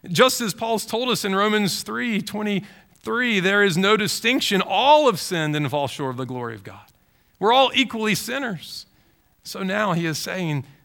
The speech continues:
there is no distinction in everyone who trusts in the Lord Jesus Christ. We are all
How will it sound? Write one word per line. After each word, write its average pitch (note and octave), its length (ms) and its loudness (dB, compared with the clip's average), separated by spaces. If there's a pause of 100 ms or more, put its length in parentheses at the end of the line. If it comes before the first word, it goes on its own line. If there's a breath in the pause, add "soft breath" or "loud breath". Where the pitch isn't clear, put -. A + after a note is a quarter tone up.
there D#3+ 160 -12
is D3+ 120 -6
no E3 140 -2
distinction D#3+ 720 -6 (400 soft breath)
in C#3 140 -2
everyone F#3 420 2
who D3 140 2
trusts G3+ 420 -2
in E3+ 80 0
the E3 80 2
Lord F#3 240 4
Jesus D#3+ 440 -2
Christ. F#3+ 380 0
We F#3+ 120 -2
are F#3+ 120 4
all F#3+ 240 2